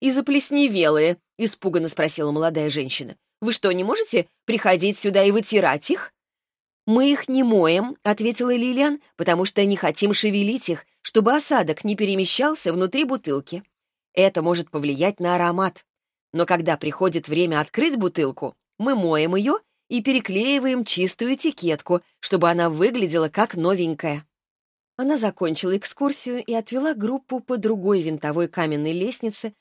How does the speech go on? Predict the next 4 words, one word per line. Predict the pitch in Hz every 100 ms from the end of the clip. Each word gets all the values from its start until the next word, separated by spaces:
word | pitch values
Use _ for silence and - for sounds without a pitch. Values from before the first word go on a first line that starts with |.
| _ _ -
в |
средневековый | 277 277 240 214 202 - 294 277 226
дегустационный | 202 226 214 185 - 143 156 170 170
зал. | 151 147 139